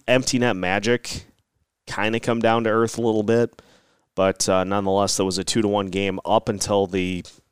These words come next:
the end of it. So, despite getting throttled in the face-off circle, uh, the Wild still very competitive once again,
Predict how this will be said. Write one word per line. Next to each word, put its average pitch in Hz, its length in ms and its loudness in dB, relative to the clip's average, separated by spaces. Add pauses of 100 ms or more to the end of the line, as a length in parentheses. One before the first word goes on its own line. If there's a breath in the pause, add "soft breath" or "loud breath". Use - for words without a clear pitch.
(220)
the 101 180 -6
end 110 240 0
of 90 120 0
it. 80 340 -6 (440 soft breath)
So, 90 500 -2 (180)
despite 110 760 0 (1500)
getting 104 260 0
throttled 104 560 2
in 101 100 0
the 95 80 -2
face-off 98 500 0
circle, 98 460 0 (520 soft breath)
uh, 92 100 2
the 92 80 0
Wild 92 300 2
still 85 360 0 (160)
very 117 260 2
competitive 101 540 0
once 98 260 -4
again, 92 340 -2